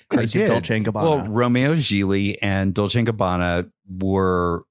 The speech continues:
Speaker 2: perfect for people like me in those days.
Speaker 1: So is that kind of what set the ground for the nineties for you?
Speaker 2: Well, then I worked at Calvin first and then Ralph. And so
Speaker 1: Right.
Speaker 2: those were, again, easy to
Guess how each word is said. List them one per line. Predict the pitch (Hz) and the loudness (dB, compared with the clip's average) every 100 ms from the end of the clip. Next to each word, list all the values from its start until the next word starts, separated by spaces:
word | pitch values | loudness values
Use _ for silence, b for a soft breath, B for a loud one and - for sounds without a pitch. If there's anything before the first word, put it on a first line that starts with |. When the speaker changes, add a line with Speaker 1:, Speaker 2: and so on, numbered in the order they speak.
| _ | _
Speaker 2:
perfect | - - - 117 - 82 - | -16 -8 -2 -2 -2 -8 -8
for | - 87 | -10 -10
people | - 95 85 85 | -8 -8 -4 -4
like | 80 78 71 | -2 -4 -8
me | 87 87 82 80 76 - | -8 -6 -4 -6 -8 -10
in | 90 85 | -10 -6
those | 78 73 | -6 -6
days. | - 76 65 - - b | -4 -6 -6 -12 -20 b
Speaker 1:
So | - | -4
is | 135 | 0
that | 123 123 | 0 0
kind | - 123 | 0 0
of | 113 | 0
what | 113 113 | 2 0
set | - - 110 - | 0 0 0 -2
the | |
ground | 113 110 107 107 | 0 2 2 0
for | - 104 | 0 -2
the | 101 | 0
nineties | 101 104 117 - | -2 0 0 0
for | |
you? | 151 175 226 B B B B B - | 0 0 -2 B B B B B -6
Speaker 2:
Well, | |
then | 147 208 | -2 0
I | 220 | 2
worked | 151 123 | 0 0
at | 95 | -2
Calvin | - 110 107 104 95 95 92 - _ _ | -2 0 0 0 0 0 -2 -6 _ _
first | - 110 98 92 107 | -6 0 0 0 0
and | 92 | 0
then | 95 87 | 0 0
Ralph. | 87 87 73 - | 0 -2 -4 -4
And | 101 92 | -4 -2
so | 104 101 98 92 | 0 2 2 0
Speaker 1:
Right. | 85 92 | -4 -2
Speaker 2:
those | 110 110 117 98 | 0 0 -2 -4
were, | 101 92 85 80 - _ _ _ _ _ _ _ _ - | -2 0 0 -2 -6 _ _ _ _ _ _ _ _ -12
again, | - 95 101 98 95 | -6 -2 -2 -2 -4
easy | 120 113 107 104 | -2 -2 0 -2
to | 92 | -2